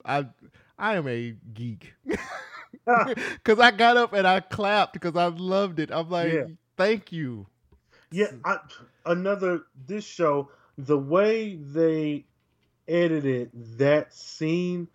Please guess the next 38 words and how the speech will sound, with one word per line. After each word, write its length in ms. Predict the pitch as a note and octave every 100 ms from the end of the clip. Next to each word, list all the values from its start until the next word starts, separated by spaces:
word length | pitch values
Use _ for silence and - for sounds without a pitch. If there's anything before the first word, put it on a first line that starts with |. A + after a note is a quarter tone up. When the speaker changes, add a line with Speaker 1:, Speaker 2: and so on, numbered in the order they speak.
| _ _ -
Speaker 2:
they 540 | B2+ E3 D#3+ D3+ D3 - _ _ _ _ _ _ _
put 260 | - A#3 G#3+
the 320 | E3 C#3+ C3+
camera 720 | - F3+ F#3 F3 D3+ C#3 C3+ -
in 160 | E3 E3+
a 80 | D3+
way 640 | C3 C#3+ C#3 C3+ C3 C3 -
when 200 | C#3 C#3+
it 80 | C#3+
was 160 | A#2+
Molly's 460 | A2+ A#2+ C3+ C#3 C#3
point 200 | - D3
of 60 | C#3
view 260 | D3+ D3 C#3+ _ _ C#3
that 200 | C#3+ -
I, 220 | E3 F#3 E3+
you 120 | E3
almost 320 | E3 F3+ F#3 F#3+
thought 140 | F3
it 40 | D3
was 180 | C#3+
a 60 | B2
man 480 | A#2 C#3 D#3 E3 D#3
because 260 | D3 D#3 C#3
she 140 | E3+
wore 300 | C#3 C#3 F#3
this, 240 | E3+ D#3+
like, 160 | D#3 C3
oversized 640 | - D#3+ D3 D3+ D3 B2+ G#2+
jacket 560 | A2+ D3 D#3 E3 D3 - _ _
and 160 | D3+ D#3
it 100 | D3+
was 220 | C#3 C3
a 160 | C3 A#2 - _ -
over-the-shoulder 960 | D3+ D#3 C#3+ A#2+ - - D#3+ E3+ E3+
shot, 500 | E3 - F3+ E3+ - _ _ _
but 320 | C#3+ C#3 -
the 480 | C#3 B2+ A#2+ A2+ G#2+